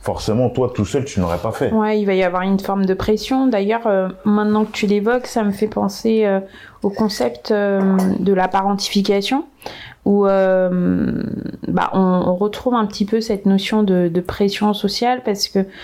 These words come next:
Speaker 2: tu vas avoir, euh, l'enfant qui, euh, parfois, euh, implicitement et puis, euh, pour beaucoup inconsciemment, va se substituer, euh, tu vois, au rôle, euh, du parent,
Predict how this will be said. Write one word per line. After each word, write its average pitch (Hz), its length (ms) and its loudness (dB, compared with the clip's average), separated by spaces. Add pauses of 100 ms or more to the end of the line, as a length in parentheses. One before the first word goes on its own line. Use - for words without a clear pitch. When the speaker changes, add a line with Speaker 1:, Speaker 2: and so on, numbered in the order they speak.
(220)
Speaker 2:
tu - 160 -6
vas 208 240 4
avoir, 202 540 0
euh, 175 800 2 (120)
l'enfant 202 540 0 (220)
qui, 214 420 2
euh, 175 400 2 (960)
parfois, 233 600 0
euh, 185 360 0
implicitement 208 840 2
et 208 120 4
puis, 190 340 2
euh, 180 60 2
pour 175 200 -4
beaucoup 180 320 0
inconsciemment, 196 720 0 (400)
va 202 140 2
se 214 160 -2
substituer, 240 880 0
euh, 175 800 2
tu - 180 -4
vois, 214 260 0
au 190 140 2
rôle, 214 340 2
euh, 170 680 2
du 175 160 0
parent, 196 380 0